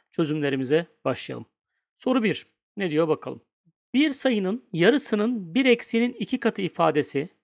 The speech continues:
aşağıdakilerden hangisiyle ifade edilebilir demiş değerli arkadaşlar. Bir sayımıza ne diyeceğiz? Tabii ki burada hemen x diyeceğiz. X'in yarısının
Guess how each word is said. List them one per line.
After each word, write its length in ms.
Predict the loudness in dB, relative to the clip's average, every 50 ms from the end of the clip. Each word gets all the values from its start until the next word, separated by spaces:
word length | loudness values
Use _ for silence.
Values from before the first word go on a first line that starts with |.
| _
aşağıdakilerden 680 | -4 -2 0 2 2 4 4 2 4 4 4 4 4 2
hangisiyle 880 | 0 -2 -2 0 0 0 -2 -2 -4 -4 -2 0 2 0 0 -2 _ _ _ _ _ -8
ifade 520 | -8 0 4 6 6 6 6 4 2 0 -2 _ _ _ _
edilebilir 500 | -4 -4 -2 -2 -4 -2 -2 -4 -6 -6 -6 _
demiş 280 | -6 -6 -6 -6 -6 -4
değerli 200 | -4 -4 -4 -6
arkadaşlar. 480 | -8 -10 -14 -18 -20 -20 -20 _ _ _ _ _ _ _ _ _ _ _ _ _ _ _ _ 2
Bir 120 | 2 2
sayımıza 420 | 4 2 2 2 4 4 2 2
ne 140 | 2 2 0
diyeceğiz? 280 | -2 0 0 0 -2 -2
Tabii 260 | -4 -4 -4 -4 -6
ki 160 | -6 -6 -6
burada 260 | -4 -2 -2 -2 -2
hemen 440 | 0 -2 0 0 0 0 -2 -4 -10 _ _ _ _ _
x 220 | -6 -6 -6 -6
diyeceğiz. 680 | -4 -4 -4 -2 -2 0 0 2 2 0 0 -2 -6 -10 -12 _ _ _ _ _ _ _ _ _ _ _
X'in 520 | -4 -2 -2 0 0 0 0 0 -2 -6 _ _ -12
yarısının 960 | -8 -4 2 4 6 6 6 6 2 2 2 2 2 2 2 0 -2 -6